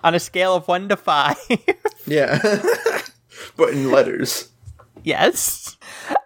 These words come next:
Speaker 1: It's important to note that we look at these stands mostly in a vacuum. While we may talk about their users for some aspects of this or in the future of the podcast, uh,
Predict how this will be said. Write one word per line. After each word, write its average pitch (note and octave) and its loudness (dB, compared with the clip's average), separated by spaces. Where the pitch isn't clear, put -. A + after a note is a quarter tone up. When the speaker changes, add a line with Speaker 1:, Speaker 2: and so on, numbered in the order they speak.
Speaker 1:
It's F4+ 0
important A#3 0
to A#3 -8
note F#3+ 0
that G#3 -2
we F#3+ -4
look G3+ -4
at G#3 -14
these F#3+ -10
stands F3+ 0
mostly D#3+ -4
in D3 -4
a C#3 -2
vacuum. A3 -4
While B3+ 0
we A#3 -6
may F#3+ -2
talk E3+ -2
about D#3 0
their D3 -2
users C#3+ -2
for - -16
some C3 -2
aspects D3 -2
of D3 0
this C#3+ -2
or C#3+ -2
in C3+ -4
the B2 -4
future D3 -6
of - -12
the C3+ -12
podcast, G3+ -2
uh, D3 4